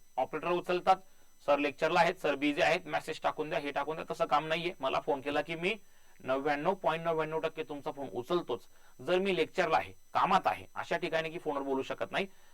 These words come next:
तर मी तुम्हाला रिप्लाय करतो, तुम्ही मला मेसेज करू शकता. यात राज्यघटना, फॉरेन्सिक सायन्स, भारतीय न्याय संहिता, नागरिक सुरक्षा संहिता,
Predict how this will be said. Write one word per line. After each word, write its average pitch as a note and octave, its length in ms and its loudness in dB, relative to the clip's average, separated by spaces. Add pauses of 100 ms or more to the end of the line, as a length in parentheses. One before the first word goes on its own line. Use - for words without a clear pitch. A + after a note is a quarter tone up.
(120)
तर E3+ 180 2
मी F3+ 120 -2
तुम्हाला F3+ 320 2
रिप्लाय F3 300 0
करतो, E3 300 -2
तुम्ही F3+ 160 -4
मला D3+ 180 2
मेसेज D3 300 -4
करू G2+ 120 -8
शकता. - 280 -14 (960)
यात F3 200 6 (1080)
राज्यघटना, B3+ 680 0 (260)
फॉरेन्सिक B3+ 480 0
सायन्स, E3 500 0
भारतीय A#3 400 0
न्याय C#3+ 200 0
संहिता, D#3 500 2 (160)
नागरिक A#2+ 380 -2
सुरक्षा C#3+ 340 0
संहिता, E3 440 0